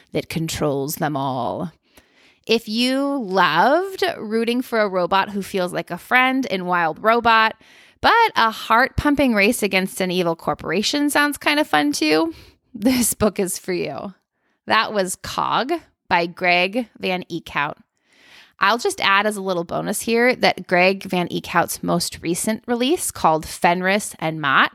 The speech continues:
is a lot of fun too. I'll tease you with two words for this one, Thor and puppies. Just go with it. The next audiobook that I want to recommend to you today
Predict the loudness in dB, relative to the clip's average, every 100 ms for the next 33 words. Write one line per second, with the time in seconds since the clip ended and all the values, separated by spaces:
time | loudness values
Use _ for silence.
0 | _ -20 -20 _ 0 2 2 2 4 4
1 | 2 -4 -4 -6 -4 -6 -6 -6 -6 -8
2 | -10 _ _ _ 0 2 2 2 2 2
3 | 2 0 -2 -2 -2 0 -2 -2 -4 -4
4 | -4 -4 0 2 2 0 -4 _ _ _
5 | _ -2 0 2 4 4 2 -4 _ _
6 | _ -4 0 2 2 2 0 -4 _ _
7 | _ _ -6 0 0 -2 -6 -4 -6 -8
8 | -12 _ _ _ _ -8 -6 -4 -2 -2
9 | -2 -6 -8 -12 -20 _ _ _ _ _
10 | _ _ -20 -20 _ 2 4 2 0 0
11 | 2 2 2 2 2 0 2 2 2 0
12 | 0 -2 0 -4 -4 -6 -4 -4 -4 -2
13 | 0 0 0